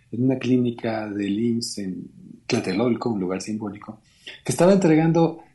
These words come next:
pedacitos de papel con recados que le entregaban los, eh, eh,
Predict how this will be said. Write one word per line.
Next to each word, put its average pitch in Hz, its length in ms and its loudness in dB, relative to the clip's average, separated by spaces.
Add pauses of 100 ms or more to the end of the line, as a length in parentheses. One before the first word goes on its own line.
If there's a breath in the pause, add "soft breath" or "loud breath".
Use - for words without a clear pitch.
pedacitos 135 600 2
de 127 80 -2
papel 127 480 0 (140)
con 123 320 -4
recados 127 600 0
que 117 100 -4
le 107 180 -4
entregaban 117 680 -2
los, 143 420 -2
eh, 98 500 -8 (140)
eh, 101 360 -10